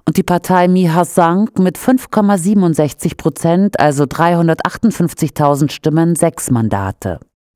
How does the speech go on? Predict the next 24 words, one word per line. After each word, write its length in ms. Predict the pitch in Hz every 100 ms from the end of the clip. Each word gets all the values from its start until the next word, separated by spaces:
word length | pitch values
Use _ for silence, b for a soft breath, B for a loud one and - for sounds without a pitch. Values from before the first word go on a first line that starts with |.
| -
In 100 | 170
den 160 | 170 160
Direktwahlbezirken 1120 | 156 185 - - 160 156 165 - 170 170 208
gewann 260 | 202 180 180
die 80 | 185
tisa-Partei 760 | - 185 185 180 180 - 175 175
sechsundneunzig 920 | 180 170 196 180 175 175 - 139 139
Mandate, 680 | 123 123 113 110 - 104 -
während 300 | 156 175 175
der 80 | 165
Fidesz 540 | 175 156 214 - - -
zehn 400 | - 190 175 147
errang. 540 | 120 104 95 90 71 - _ _ -
Insgesamt 720 | 170 - 175 160 214 233 -
kommt 240 | 165 156
die 80 | -
tisa-Partei 840 | 147 170 170 165 160 156 170 170 175
damit 400 | 170 170 165 -
auf 240 | 147 -
einhunderteinundvierzig, 1600 | 185 202 190 190 190 - 185 185 - 202 185 - - 104 - - -
der 120 | 110 117
Fidesz 400 | 143 127 135 -
auf 200 | 131 -
zweiundfünfzig 1300 | - 156 147 147 - 156 147 - - 170 170 -